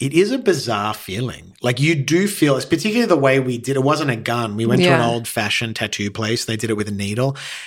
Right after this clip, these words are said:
Speaker 1: And you do feel the flesh tearing.
Speaker 2: Mm.
Speaker 1: I mean, it's a very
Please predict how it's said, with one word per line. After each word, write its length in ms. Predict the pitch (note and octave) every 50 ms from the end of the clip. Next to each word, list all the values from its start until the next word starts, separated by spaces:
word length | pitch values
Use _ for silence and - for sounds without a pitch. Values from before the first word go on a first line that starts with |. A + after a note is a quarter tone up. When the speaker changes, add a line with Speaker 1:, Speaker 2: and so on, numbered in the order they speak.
| - - -
Speaker 1:
And 540 | - C3+ C3 C3 C3+ C3+ C3+ - - - - _ _
you 240 | - C3+ C3 D#3+ F3+
do 220 | D3+ C#3 G3+ B3 B3+
feel 880 | B3+ - - - - - C#3+ D3 D3+ D#3 D3+ C#3+ C3 A#2+ A2+ G#2 A2 G#2+
the 160 | G#2+ B2 -
flesh 680 | - - - - A2+ A2 A#2 A#2+ A#2+ - - - - -
tearing. 760 | - - - - G2 F#2+ G2 G#2+ B2 D3+ F#3+ A#3+ C4 C4+ - _
Speaker 2:
Mm. 420 | G#3 F#3+ F#3+ F3+ E3 D3+ D3+ D#3 - -
Speaker 1:
I 100 | C3+ C#3
mean, 160 | D3+ D#3+ E3
it's 140 | F3 E3 E3+
a 60 | F#3
very 1040 | E3+ D#3+ D3 D3 D#3 D#3+ F3 G3+ A#3 C3 C3 B2+ B2 B2 A#2+ A2+ G#3 G3 F3+ D3+ -